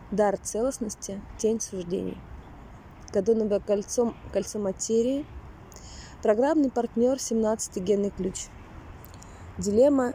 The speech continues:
недостатки. Трансформационный путь восемнадцатого генного ключа пролегает от суждения к совершенству, и это путь целостности.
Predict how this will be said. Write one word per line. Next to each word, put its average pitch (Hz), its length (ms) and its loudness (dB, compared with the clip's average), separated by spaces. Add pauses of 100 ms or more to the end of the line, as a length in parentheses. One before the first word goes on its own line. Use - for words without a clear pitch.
недостатки. 214 760 0 (3250)
Трансформационный 269 880 4
путь 262 280 -2
восемнадцатого 226 720 2
генного 208 360 4
ключа 214 440 0 (1000)
пролегает 220 500 6
от - 100 -8
суждения 240 680 2
к - 80 -10
совершенству, 190 880 0 (180)
и 196 180 2
это 277 280 2
путь - 340 -2 (120)
целостности. - 800 0